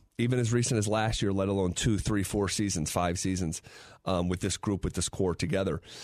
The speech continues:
Um, Jokic, I just wanna put it in park here for a second. He has thirty-one points, eleven rebounds,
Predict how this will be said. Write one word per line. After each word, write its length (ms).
Um, 440
Jokic, 500
I 60
just 100
wanna 120
put 140
it 60
in 120
park 280
here 120
for 140
a 60
second. 360
He 600
has 260
thirty-one 440
points, 560
eleven 400
rebounds, 680